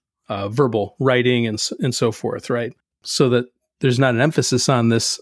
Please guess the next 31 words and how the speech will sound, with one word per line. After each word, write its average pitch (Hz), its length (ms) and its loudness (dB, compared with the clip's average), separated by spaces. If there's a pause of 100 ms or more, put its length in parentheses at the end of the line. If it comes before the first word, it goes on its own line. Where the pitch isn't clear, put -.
on 131 160 0
this, 110 300 -4
uh, 113 240 -2
ability, 127 540 2
this - 180 -6
communication 120 840 0 (100)
method. 127 440 -2 (180)
So 139 260 0
one 156 260 2
of 151 40 4
the 139 60 2
first 156 260 0
things 135 200 2
I 123 80 2
have 139 260 0
to 131 140 4
address 117 500 0 (240)
<laughs> - 240 -14
in 123 300 2 (100)
any 135 140 2
kind 135 240 0
of 117 100 -2
presentation 123 920 0
or 117 360 0
going 120 260 0
inside 117 300 0
an 113 100 -2
organization, 113 760 0 (300)
like 123 160 0
you - 40 -8
say, 107 360 -2